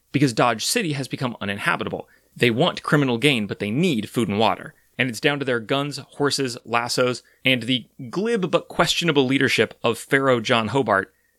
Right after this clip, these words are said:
to get them these things. You could get so much mileage out of just what I've gone over here. But what are we missing here? Number one,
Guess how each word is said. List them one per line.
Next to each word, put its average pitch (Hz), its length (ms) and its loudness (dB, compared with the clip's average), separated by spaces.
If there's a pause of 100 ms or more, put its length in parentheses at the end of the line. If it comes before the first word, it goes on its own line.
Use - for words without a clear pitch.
(240)
to 180 100 -4
get 226 140 2
them 202 120 -8
these 95 180 -12
things. - 280 -18 (760)
You 196 140 0
could 226 100 -6
get - 160 -6
so 247 420 0
much 208 280 -2
mileage 151 640 -2 (560)
out 135 80 2
of 123 140 -2
just - 320 0
what 139 120 0
I've 131 140 4
gone 117 200 2
over 98 220 0
here. 98 260 -6 (400)
But 170 80 4
what 202 140 6
are 214 60 6
we 196 100 4
missing 175 320 4
here? 95 220 -4 (840)
Number 202 320 6
one, 170 400 -2